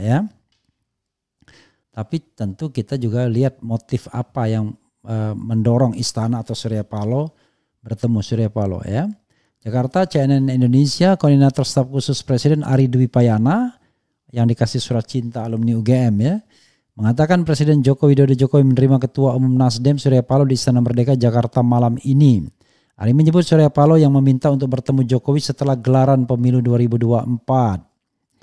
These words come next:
Sebelumnya Bapak Surya Paloh menyampaikan permohonan untuk menghadap Bapak Presiden, kata Ari kepada C N N Indonesia.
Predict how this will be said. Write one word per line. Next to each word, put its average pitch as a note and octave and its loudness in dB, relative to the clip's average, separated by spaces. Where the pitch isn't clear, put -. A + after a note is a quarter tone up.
Sebelumnya C#3+ 0
Bapak D3 0
Surya C#3 0
Paloh D3+ 0
menyampaikan C#3 0
permohonan C3+ 0
untuk C3 -4
menghadap C3+ -2
Bapak A#2+ -4
Presiden, C3 0
kata A#2+ -2
Ari B2+ -2
kepada A#2 -2
C A#2+ -2
N A#2 0
N G#2 -6
Indonesia. A#2 0